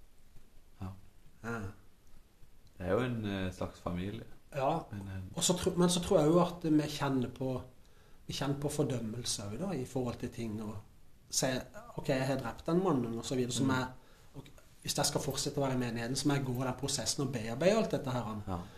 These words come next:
Speaker 2: Eh, s-, veldig bra om jeg kan be menneskene som har blitt såret på grunn av det, om tilgivelse.
Speaker 1: Ja.
Speaker 2: Kunne tilgi meg sj-, til meg, tilgi meg selv, stole på at Gud har tilgitt meg,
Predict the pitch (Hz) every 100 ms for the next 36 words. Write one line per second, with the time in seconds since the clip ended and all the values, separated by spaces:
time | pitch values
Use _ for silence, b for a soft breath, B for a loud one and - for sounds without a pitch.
0 | B B - 127 120 104 - - - -
1 | - - - 135 139 143 139 131 143 156
2 | 147 135 123 127 127 127 110 135 123 110
3 | - 123 127 123 120 131 123 110 101 120
4 | 110 117 - - 127 117 110 120 139 151
5 | 139 - 120 117 117 123 135 - 180 -
6 | - 95 90 - - - - - 139 139
7 | 131 123 127 127 - 123 123 - - -
8 | 139 139 135 - - 151 147 147 147 -
9 | 139 165 175 - 139 139 135 - 131 131
10 | 143 147 151 151 - 160